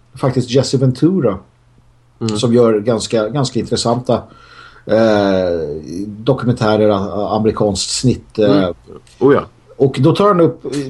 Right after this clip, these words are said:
Speaker 1: för då diskuterar han kring det här med... Eh, med, eh, just, eh, bank, alltså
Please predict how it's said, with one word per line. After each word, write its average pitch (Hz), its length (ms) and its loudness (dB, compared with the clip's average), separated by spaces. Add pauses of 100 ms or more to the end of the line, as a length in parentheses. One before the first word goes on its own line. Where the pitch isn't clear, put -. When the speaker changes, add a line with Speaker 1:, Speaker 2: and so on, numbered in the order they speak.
Speaker 1:
för 156 100 -4
då 185 120 4
diskuterar 196 560 2
han 151 320 -10
kring 160 240 0
det 147 60 2
här 131 200 2
med... 123 280 0
Eh, 120 200 0 (1120)
med, 117 600 2
eh, 87 1120 -2
just, 127 420 0
eh, 117 260 4
bank, 113 540 -2
alltså 123 160 0